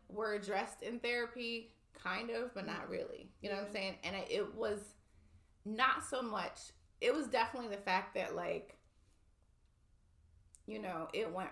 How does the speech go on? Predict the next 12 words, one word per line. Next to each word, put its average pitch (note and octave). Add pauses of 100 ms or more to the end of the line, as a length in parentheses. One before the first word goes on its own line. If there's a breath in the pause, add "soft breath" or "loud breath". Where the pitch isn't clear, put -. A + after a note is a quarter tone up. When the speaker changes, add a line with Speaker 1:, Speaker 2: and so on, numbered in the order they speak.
Speaker 1:
from F#3
being F3
one F#3+
thing, F#3 (640)
it F#3+
went G3+
from G3+
being F3+ (120)
friends G#3+ (100)
to G3
another F#3
thing F3+